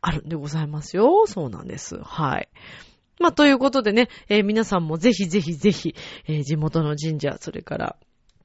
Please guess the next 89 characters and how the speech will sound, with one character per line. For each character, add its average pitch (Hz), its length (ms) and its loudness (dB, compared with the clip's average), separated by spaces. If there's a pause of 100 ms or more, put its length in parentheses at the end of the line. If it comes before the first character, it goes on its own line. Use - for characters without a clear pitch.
(540)
ね、 233 200 4 (100)
え 123 40 -2 (100)
ー、 - 20 -10 (100)
な - 80 2
ん 202 40 -4
か - 200 -8
雰 - 140 -6
囲 233 100 -2
気 - 60 -16
的 277 240 -4
に 285 100 -2
好 - 60 -6
き - 180 -4
だ 320 100 -2
な 302 220 -2
と 262 140 0
思 262 160 -2
う 269 40 -6
と 269 120 -2
こ 254 100 0
に 240 140 -4
入 302 200 -4
る 302 120 -2
の 359 100 -2
も、 359 240 0 (240)
ま 180 100 -2
た 170 240 -4 (220)
何 165 220 -2
か 156 100 -10
が 147 180 -6
変 185 140 -2
わ 180 80 4
る 180 80 -4
か 156 100 -4
も 139 80 -10
し - 160 -8
れ 170 100 -6
ま 147 120 -8
せ - 160 -8
ん 151 80 -8
し - 160 -10
ね、 403 260 4
気 - 140 0
分 185 160 -2
的 165 260 -10
に 185 120 -4
も 202 160 -2
ね。 311 140 2 (340)
な 214 100 2
の 185 140 2
で、 170 160 2 (260)
え 156 480 0
ー、 - 60 -8
お 165 80 -6
参 156 180 0
り 165 120 -6
ね、 226 160 4
し - 100 -8
て 185 100 -4
み 170 140 -2
て 170 120 0
は 147 100 0
い 156 40 -2
か 202 140 -2
が 202 100 0
で 190 100 -8
し - 140 -10
ょ - 40 -10
う - 20 -14
か。 - 160 -10
で 220 80 -4
も、 233 60 -4
巫 254 140 -2
女 466 160 8
さ 523 140 4
ん 494 140 4
っ - 40 -14
て 403 200 10
い 523 60 8
い - 20 4
で 311 80 6
す - 160 -4
よ 131 60 -2
ね。 165 140 2 (300)
巫 214 160 -2
女 294 120 2
さ 339 160 6
ん 311 160 0
の、 285 500 6